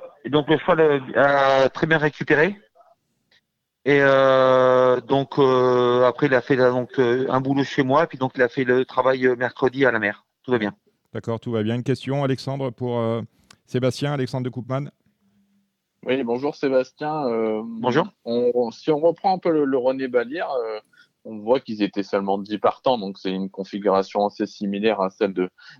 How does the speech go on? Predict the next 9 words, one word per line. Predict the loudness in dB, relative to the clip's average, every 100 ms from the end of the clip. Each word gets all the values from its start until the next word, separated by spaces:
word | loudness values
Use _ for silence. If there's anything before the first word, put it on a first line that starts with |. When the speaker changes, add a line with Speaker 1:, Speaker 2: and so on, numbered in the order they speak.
| -12
Speaker 3:
de | -2 -2
dimanche. | 0 0 0 0 -2
Et |
le | -4
cheval | 0 2 2 0
trottait | -2 -2 0 -4 -4
une | -6 -2
neuf | -2 -2 -2
quatre. | -2 -2